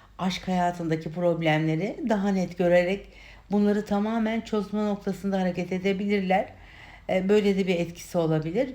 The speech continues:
E, genel olarak aşk hayatınızda yeni aşklara merhaba diyebilirsiniz. Ya da devam eden aşkınız, evliliğiniz, e, birlikteliğiniz daha çok kıymetini anlayabilirsiniz. Daha çok birbirinize bağlanabilirsiniz.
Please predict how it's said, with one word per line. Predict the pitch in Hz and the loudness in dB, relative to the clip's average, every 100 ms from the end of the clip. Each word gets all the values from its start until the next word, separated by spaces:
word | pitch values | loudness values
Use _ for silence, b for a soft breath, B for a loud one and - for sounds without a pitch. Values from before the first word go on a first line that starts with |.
| B B B B B - | B B B B B -6
E, | 247 | -2
genel | 233 302 359 392 | 4 6 6 4
olarak | 294 202 175 254 - | 4 4 4 0 0
aşk | 277 277 - | -2 -2 2
hayatınızda | 240 233 220 226 208 226 | 4 4 2 -4 0 0
yeni | 226 220 226 | 2 0 0
aşklara | 214 202 - 214 214 | -2 -6 -2 0 0
merhaba | 208 202 202 196 196 | 0 0 0 0 0
diyebilirsiniz. | 202 196 190 196 185 185 185 185 B B B B | 2 2 2 0 -2 -2 0 -2 B B B B
Ya | 220 226 | 2 4
da | 202 185 | 2 0
devam | 180 175 196 269 | 0 0 0 2
eden | 285 196 190 185 | 2 2 0 0
aşkınız, | 180 185 - - 170 165 160 160 | -2 -4 -4 -4 -2 0 -2 -6
evliliğiniz, | - 185 175 180 165 165 156 160 160 - B B B - | -2 -2 0 -4 -2 0 2 0 0 -6 B B B -6
e, | 170 175 | -6 -2
birlikteliğiniz | 208 196 208 - 196 190 185 185 180 | 0 0 -4 -4 0 2 2 0 -2
daha | 214 208 285 | -2 -2 -4
çok | 233 - | -6 -4
kıymetini | 208 196 180 175 | -2 0 0 -2
anlayabilirsiniz. | 175 180 180 170 160 160 160 160 165 214 214 B B B - | 0 0 0 0 0 -2 -2 -4 -6 -6 -8 B B B -2
Daha | 190 214 | 0 0
çok | - 202 190 | -2 -4 0
birbirinize | 190 180 185 180 160 170 | 0 2 0 0 0 0
bağlanabilirsiniz. | 170 170 165 165 156 156 156 - 160 202 269 | 2 2 0 -2 -2 -2 -4 -4 -4 -4 -4